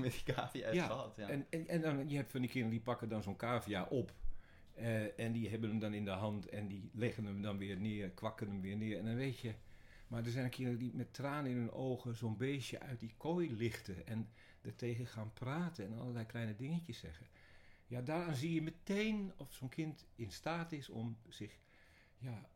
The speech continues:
Speaker 2: zich in te leven in, in, in compleet andere situaties.
Speaker 1: En dat heb je bij deze film ook weer gedaan?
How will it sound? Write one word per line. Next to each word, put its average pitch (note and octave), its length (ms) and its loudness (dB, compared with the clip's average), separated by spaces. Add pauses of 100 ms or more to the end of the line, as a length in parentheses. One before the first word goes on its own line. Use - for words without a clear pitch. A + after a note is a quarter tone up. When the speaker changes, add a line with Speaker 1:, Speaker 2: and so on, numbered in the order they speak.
(160)
Speaker 2:
zich - 300 -10
in E3 220 0
te C#3+ 120 -2
leven B2+ 440 0
in, A#2 320 2
in, A2+ 240 0
in C#3 200 -6
compleet D#3 540 0
andere B2 300 -2
situaties. G#2+ 760 -10 (640)
Speaker 1:
En G2+ 120 -10
dat G2+ 100 -6
heb G#2+ 120 -6
je G#2 60 -4
bij G2+ 80 -2
deze G2+ 260 0
film G2 180 -4
ook G#2+ 140 -4
weer A#2 120 -6
gedaan? B2+ 380 -6